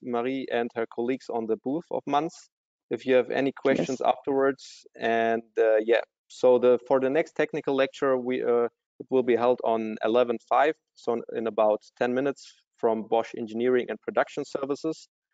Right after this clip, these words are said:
Speaker 1: with the title From Our Model, uh, on a Holo-, Holistic Planning Approach to a Flexible Production System. So jo-, join us in the next presentation, and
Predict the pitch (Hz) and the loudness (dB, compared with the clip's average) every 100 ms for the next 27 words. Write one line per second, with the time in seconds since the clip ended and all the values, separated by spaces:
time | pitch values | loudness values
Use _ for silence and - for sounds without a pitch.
0 | _ _ 123 - 117 - 117 120 117 113 | _ _ -8 -4 -4 2 2 2 0 0
1 | - 113 117 110 110 110 123 135 127 - | -2 -2 0 2 2 2 0 2 -2 -2
2 | 117 120 - _ 123 117 113 117 123 139 | -2 -2 -6 _ -8 -6 -4 -2 -2 -2
3 | 120 123 139 - 123 - 123 131 120 117 | -2 -2 0 -2 -2 0 0 0 -2 -2
4 | - 117 113 - 117 110 - 117 - 110 | 2 2 2 -4 -2 -2 0 -4 -4 -4
5 | 110 - 110 110 - - 107 - 101 - | -4 -2 -4 -4 -6 -14 -14 -10 -12 -12
6 | _ _ _ _ _ - 113 117 120 - | _ _ _ _ _ -2 2 2 0 2
7 | 123 147 143 - 127 123 127 - 110 104 | 2 4 2 0 0 0 -2 -4 -6 -2
8 | 139 151 147 147 - 110 113 | -2 -2 -4 -6 -6 -2 -2